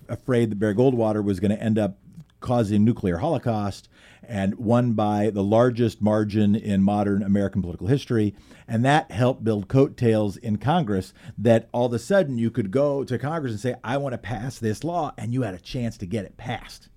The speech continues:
That you could win in state legislatures and have a chance to get that stuff passed. So it is, so, so much of the activist energy, uh, so much of the activist energy is focused on the presidency. And so my real point is not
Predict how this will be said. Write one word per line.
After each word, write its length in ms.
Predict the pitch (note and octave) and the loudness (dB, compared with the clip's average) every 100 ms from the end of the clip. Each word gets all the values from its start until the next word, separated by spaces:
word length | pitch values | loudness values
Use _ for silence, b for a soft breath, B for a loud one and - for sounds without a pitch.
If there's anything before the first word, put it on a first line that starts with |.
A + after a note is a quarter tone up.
| _ B B B B B B | _ B B B B B B
That 200 | G#2 A2 | -6 -4
you 100 | A#2 | -4
could 220 | A2 G#2+ G#2+ | -4 -6 -2
win 320 | C3+ C#3 C3+ | 0 0 -2
in 180 | A#2 A2+ | -4 -6
state 260 | - A2 | -4 -4
legislatures 680 | A#2+ D#3+ D3 B2 A2 - G#2 | 0 -2 -2 -2 -4 -4 -4
and 80 | G#2+ | -2
have 80 | F#2+ | -4
a 60 | |
chance 480 | - - D3+ B2 - | -8 -6 -4 -4 -6
to 80 | - | -6
get 180 | G#2+ - | -6 -6
that 180 | G2+ | -8
stuff 340 | - G2+ E2+ - | -8 -10 -10 -12
passed. 480 | - G#2+ E2+ - _ B B B | -8 -8 -8 -12 _ B B B
So 240 | - - C#3+ | -8 0 2
it 80 | C3+ | 4
is, 200 | C3+ - D3 | 0 -2 -12
so, 200 | - D#3+ | -4 0
so 280 | C3 - C4 | 0 0 -2
much 300 | A3 C3 - | 0 -4 -4
of 140 | A#2 G2+ | -4 -2
the 140 | A#2 | -6
activist 640 | B2+ D3+ - D#3+ C3 A#2 - | -4 -8 -4 -4 -2 -6 -6
energy, 560 | A#2 G#2+ E2 - - - _ b b b - | -2 -2 -2 -10 -20 -20 _ b b b -20
uh, 380 | - A2 F#2+ - | -16 -12 -10 -12
so 180 | B2 F#3 | -2 0
much 140 | G3 | 0
of 60 | D#3 | 0
the 80 | B2 | 0
activist 420 | B2+ C3+ A#2 G#2+ | -2 -4 -6 -4
energy 380 | B2 A#2 F2+ F#2+ | -4 -4 -6 -10
is 120 | F2+ | -10
focused 640 | - C#3 D#3+ D#3+ B2+ - | -4 0 0 -2 -10 -12
on 240 | - A2 G2+ | -8 -4 -4
the 60 | |
presidency. 760 | - A#2+ G#2+ E2+ D#2 - F2+ - B B | -6 -6 -6 -8 -14 -18 -20 -20 B B
And 100 | A#2 | -6
so 120 | E3 | -2
my 80 | D3 | -2
real 280 | D#3+ C4 D#4 | 0 -2 -4
point 320 | - G#2 G2 | -4 -6 -6
is 180 | C#3 G#2+ | -8 -6
not 560 | C#3 F#3 B3 A2+ G2 | -2 -2 -2 -6 -10